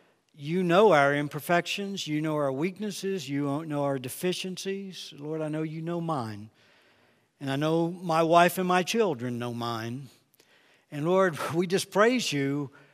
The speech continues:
uh, for that one truth that I share, that, hey, our, our children can handle the imperfections. What they can't handle is the hypocrisy.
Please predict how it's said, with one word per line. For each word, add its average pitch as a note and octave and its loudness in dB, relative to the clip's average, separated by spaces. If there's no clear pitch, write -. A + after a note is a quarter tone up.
uh, C#3+ -10
for E3 -6
that E3 2
one F#3 2
truth C#3+ -2
that D3 -4
I C#3 0
share, C#3+ -2
that, C3 -6
hey, F3+ 0
our, D#3 -6
our F3 -6
children G3+ 0
can F3 -6
handle A3 -2
the D#3+ -2
imperfections. D3 -4
What D3+ -8
they D3 -8
can't E3 -8
handle C3+ -4
is A#2+ -8
the A#2+ -10
hypocrisy. B2+ -8